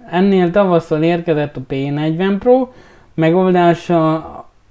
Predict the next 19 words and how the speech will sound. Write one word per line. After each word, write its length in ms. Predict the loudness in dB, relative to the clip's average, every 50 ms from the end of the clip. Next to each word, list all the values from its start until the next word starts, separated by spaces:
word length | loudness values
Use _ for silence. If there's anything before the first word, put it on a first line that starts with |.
| _ -16 -12
sokkal 420 | -4 -2 -2 -2 0 -2 -2 0
elegánsabb 760 | 2 2 2 2 2 2 2 2 2 0 0 0 -2 0 0
és 320 | 0 0 0 0 0 -2 -2
gusztusosabb 800 | 0 0 0 0 -2 -8 -8 -6 -6 -8 -8 -6 -8 -8 -6 -4
volt. 300 | 0 0 0 0 -2 -8 -14 -20 -20 -20 -20 -20 -20 -12
A 80 | -6 0
maga, 280 | 0 2 2 2 0 -2 -2 -4 -6 -8 -10 -12 -10
hát 260 | -4 -2 0 0 -2 -2 -8 -14 -4 2
itt 220 | 4 4 4 4
leírja 460 | 4 4 6 6 6 6 4 2 0
a 80 | 0 0
véleményét 840 | 0 2 2 0 0 -2 -2 -2 -2 -2 -2 -2 -2 -4 -6 -6 -6
a, 220 | -8 -8 -8 -10 -14 -20 _ _ _ _ _ -20 -20 -20 _ -14
az 180 | -12 -8 -2 0
illető, 720 | 2 2 4 4 2 2 2 2 2 2 2 2 2 -2 -2
hát 240 | -2 -2 -2 -2 -2
nem 280 | -2 -2 -2 -2 -2
tudom, 340 | -2 -4 -6 -6 -6 -6 -6
nekem, 600 | -6 -6 -6 -6 -6 -4 -4 -4 -4 -4 -4 -6